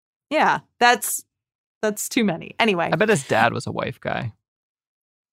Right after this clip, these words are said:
Speaker 1: Oh, his dad probably was. His dad,
Speaker 2: That
Speaker 1: his dad was,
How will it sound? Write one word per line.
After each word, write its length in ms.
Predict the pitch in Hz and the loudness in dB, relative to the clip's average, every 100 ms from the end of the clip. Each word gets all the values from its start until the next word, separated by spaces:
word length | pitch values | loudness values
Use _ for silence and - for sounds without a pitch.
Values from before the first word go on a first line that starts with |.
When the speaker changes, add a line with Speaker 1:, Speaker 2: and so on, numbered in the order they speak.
| - | 2
Speaker 1:
Oh, 120 | 330 | 4
his 220 | 262 220 - | 4 2 2
dad 260 | 247 226 | 2 2
probably 440 | 214 165 196 - - | 2 -2 -2 -10 -12
was. 380 | - - - - | -10 -8 -8 -4
His 160 | 214 | -4
dad, 340 | - 220 214 143 | 2 4 6 4
Speaker 2:
That 80 | 190 | -2
Speaker 1:
his 140 | 208 | -2
dad 180 | 359 415 | -2 -2
was, 220 | 415 - | -4 -4